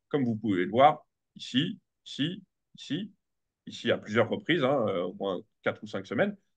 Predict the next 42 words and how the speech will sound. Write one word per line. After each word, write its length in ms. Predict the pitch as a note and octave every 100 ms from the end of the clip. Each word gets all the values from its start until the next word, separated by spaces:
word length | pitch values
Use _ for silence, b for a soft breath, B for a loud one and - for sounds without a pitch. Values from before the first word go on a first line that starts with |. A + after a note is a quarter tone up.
| _
et 240 | E3+ -
ici 220 | C#3+ - G3
à 80 |
nouveau. 300 | D#3 B2 - - _ -
D'accord ? 400 | - E3 G#3 - _ _ _ _ _ _ _ _ _ - _ -
Par 160 | G3+
la 120 | G#3+ G#3
suite, 240 | G3 -
qu'est-ce 160 | B3+ A#3+
qui, 140 | A3+ F#3 F3+
qu'est-ce 160 | F#3+ F#3+
qui 80 | -
s'est 100 | E3
passé ? 240 | B2 G#2
Donc, 180 | F#2+ A2+ - _ -
de 80 | F3
la 120 | G3+
même 200 | F#3 E3+
façon, 380 | G#3+ G#3+ F#3 B2+
hein, 40 |
si 160 | A#2+ D3
vous 220 | D3 D3
achetez 260 | D#3 -
le 80 | E3+
rebond 340 | A#2 C#3 C#3+ C#3+
du 120 | C3+
ca-, 140 | C#3+
sur 160 | - B2
le 80 | A#2
canal 360 | B2+ B2+ G#2+ - _ _
et 60 | A2+
vous 140 | G#2+
revendez 340 | A2+ A#2 B2+ C3
à 100 | G#2
la 120 | F#2+
baisse, 360 | B2 G#3 G#3 - _ _ _
euh, 240 | D2+ C#2+ A#1
une 80 | G#2
fois 180 | G#2
qu'on 180 | - G#2
a, 240 | F2+ C2+ -
qu'on, 140 | -